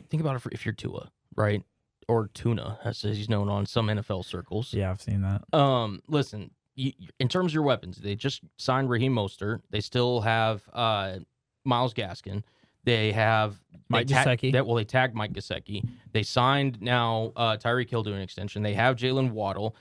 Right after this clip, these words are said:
Speaker 1: They got Cedric Wilson, who's a, you know, wide receiver formerly of the Cowboys, to a three-year, twenty-two point eight million dollar deal. And there's just so many more options now. I mean, like,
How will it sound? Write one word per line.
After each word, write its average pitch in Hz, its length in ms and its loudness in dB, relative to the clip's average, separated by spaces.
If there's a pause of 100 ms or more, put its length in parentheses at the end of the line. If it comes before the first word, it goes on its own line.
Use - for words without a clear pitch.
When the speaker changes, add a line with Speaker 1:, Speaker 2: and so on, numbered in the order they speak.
(120)
Speaker 1:
They 123 80 0
got 113 220 0
Cedric 135 340 0
Wilson, 127 480 2
who's 120 220 2
a, 107 240 0 (480)
you 131 80 4
know, 107 100 2
wide 107 220 2
receiver 120 260 -2
formerly 120 360 0
of 107 60 -4
the 110 60 -6
Cowboys, 107 540 -2
to 110 120 -4
a 104 40 -4
three-year, 113 340 -2
twenty-two 113 460 0
point 104 280 -4
eight 135 160 0
million 107 280 0
dollar 101 220 0
deal. 101 300 -4 (520)
And 143 240 -4 (140)
there's 135 160 -4
just - 320 -6
so 147 200 0
many 127 140 0
more 113 380 -2
options 120 440 -2
now. 139 160 -4
I 120 60 -8
mean, 117 140 -2
like, 104 160 -6